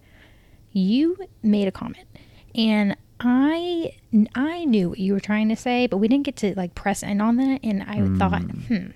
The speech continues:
Speaker 1: if people are
Speaker 2: Mm.
Speaker 1: listening, I think they'd be very confused by that comment. So let me restate what you said, paraphrase it, and then you can kinda explain what you meant. But we, it was in the middle of us talking about climate change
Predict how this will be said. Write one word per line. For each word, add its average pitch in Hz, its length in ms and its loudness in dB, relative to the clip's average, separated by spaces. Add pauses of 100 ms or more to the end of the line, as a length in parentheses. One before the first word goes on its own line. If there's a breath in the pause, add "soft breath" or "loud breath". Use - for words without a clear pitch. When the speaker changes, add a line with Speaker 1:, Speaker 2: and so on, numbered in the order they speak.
(140)
Speaker 1:
if 202 160 -6
people 285 200 2
are 330 100 0
Speaker 2:
Mm. 269 60 0
Speaker 1:
listening, 247 360 -4
I 190 80 -8
think 208 160 -6
they'd 214 160 -2
be 208 100 -2
very 190 220 -4
confused 175 500 -12
by 233 140 -10
that 247 180 -10
comment. 262 380 -4 (580 soft breath)
So 202 220 -2
let 185 200 -4
me 240 280 -2 (120)
restate 196 720 -4
what - 180 -6
you 180 80 -8
said, - 380 -8 (720 soft breath)
paraphrase 170 400 -4
it, 175 220 -4
and 202 140 -2
then 190 80 -2
you 196 100 -2
can 208 120 -4
kinda 190 200 -4
explain - 320 -6
what 180 100 -6
you 185 80 -2
meant. - 200 -4
But 196 100 -6
we, 208 240 -2
it 214 100 -6
was 214 120 -2
in 208 40 -2
the 202 60 0
middle 240 200 -2
of 254 80 -6
us 254 120 -4
talking 196 380 -4
about 180 540 -6 (560 soft breath)
climate 208 340 -4
change 214 420 -2